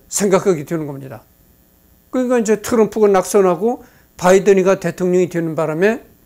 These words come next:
우리가 엄청난 그 해마다 십 조의 뭐 이십 조 이런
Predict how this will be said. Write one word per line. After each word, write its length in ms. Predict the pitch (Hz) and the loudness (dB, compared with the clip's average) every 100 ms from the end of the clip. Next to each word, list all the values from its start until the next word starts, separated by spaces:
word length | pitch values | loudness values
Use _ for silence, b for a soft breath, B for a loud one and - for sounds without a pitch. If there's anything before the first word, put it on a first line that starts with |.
| _ _ _ _ | _ _ _ _
우리가 500 | 190 190 202 190 - _ _ _ _ _ _ | -4 -2 2 0 0 _ _ _ _ _ _
엄청난 800 | 180 247 - 262 254 254 233 - | 0 2 2 0 0 0 -4 -4
그 340 | 214 202 202 b b b - | -2 -2 -4 b b b -4
해마다 380 | 233 226 208 208 | 2 4 4 2
십 280 | - 196 | 0 -4
조의 500 | - 220 196 196 202 | -2 2 4 4 0
뭐 400 | 208 185 190 180 B B _ | -4 0 2 0 B B _
이십 360 | 190 196 175 - | -2 0 0 0
조 160 | 220 | 2
이런 440 | 190 185 190 208 | 2 0 0 0